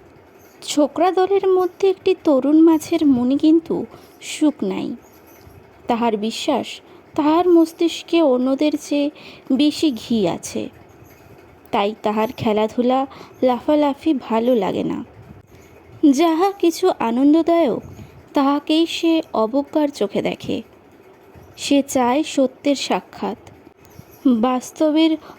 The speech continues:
অপরোক্ষ অনুভূতি। সমবয়স্ক সঙ্গীদের ক্রীড়া কৌতুক, রঙ্গরস তাহার অত্যন্ত খেলো বলিয়া মনে হয়। একদিন সে ভাবিয়া চিন্তিয়া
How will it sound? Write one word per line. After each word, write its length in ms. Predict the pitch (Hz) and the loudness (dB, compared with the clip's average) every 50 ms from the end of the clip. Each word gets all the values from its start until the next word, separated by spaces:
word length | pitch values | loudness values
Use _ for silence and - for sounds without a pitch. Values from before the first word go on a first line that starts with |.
| - - | -18 -6
অপরোক্ষ 800 | - - 262 277 285 285 320 330 330 330 339 330 - - - 339 | -4 -2 0 0 0 0 0 0 2 0 -2 -6 -8 -4 0 0
অনুভূতি। 720 | 294 254 226 214 220 220 220 226 226 - - - - 240 - - - - - - - - - - _ - - - - _ - - - - - - _ _ _ _ _ - - | 2 2 0 -2 -4 -4 -6 -6 -8 -6 -6 -8 -8 -8 -10 -16 -20 -20 -20 -20 -20 -20 -20 -20 _ -20 -20 -20 -20 _ -20 -20 -20 -20 -20 -20 _ _ _ _ _ -20 -18
সমবয়স্ক 840 | - - - 339 311 302 339 381 381 392 392 392 370 - - - 392 | -14 -4 -2 0 2 2 0 0 0 0 0 -2 -2 -4 -2 -2 -2
সঙ্গীদের 640 | 370 - - 285 254 269 269 302 320 311 320 330 320 - - - - - - - - - | -2 0 -2 0 0 2 2 2 2 2 0 -2 -2 -4 -8 -16 -20 -20 -20 -20 -20 -4
ক্রীড়া 320 | - 311 311 320 339 370 381 | 0 2 2 4 2 0 -2
কৌতুক, 600 | 370 - 330 302 294 294 - - 339 302 240 - - - - - - - - _ - _ - | -2 -2 -2 -2 -2 -4 -4 -2 -2 -2 -2 -4 -8 -18 -20 -20 -20 -20 -20 _ -14 _ -2
রঙ্গরস 960 | 240 262 302 294 285 285 294 302 339 339 330 277 269 277 294 320 - - - | 0 2 2 2 2 2 2 2 2 2 2 2 2 0 0 -2 -4 -6 -6
তাহার 300 | - 294 254 285 320 311 302 - - - - - | -4 -2 0 0 -2 -2 -2 -6 -10 -18 -8 -4
অত্যন্ত 640 | - 320 320 - - - - 381 381 392 381 - 392 381 - | -4 -4 -4 -4 -6 -4 -2 -2 0 -2 -2 -2 -4 -6 -6
খেলো 400 | - - - 285 277 294 330 320 | -10 -4 -2 0 2 2 0 2
বলিয়া 340 | 339 330 311 311 302 262 | 2 2 2 2 2 0
মনে 280 | 233 226 226 226 220 220 | 0 -2 -4 -4 -4 -4
হয়। 280 | 196 214 220 - 247 233 - - - - - - - - - - _ _ _ - - - - _ - - _ - - - - - - - - - - - - - - - - | -4 -6 -6 -6 -8 -10 -14 -20 -20 -20 -20 -20 -20 -20 -20 -20 _ _ _ -20 -20 -20 -20 _ -20 -20 _ -20 -20 -20 -20 -20 -20 -20 -20 -20 -20 -20 -20 -20 -20 -8 -4
একদিন 380 | - 311 330 311 302 415 427 | -2 -2 -2 -2 -4 -4 -4
সে 160 | 392 - 415 381 | -2 -2 -2 -2
ভাবিয়া 520 | - 277 262 254 233 254 302 339 359 349 | 0 0 -2 -2 0 0 2 2 2 0
চিন্তিয়া 640 | 330 - 302 285 269 269 - 311 320 294 - - | 0 0 0 0 0 0 0 0 0 0 0 -4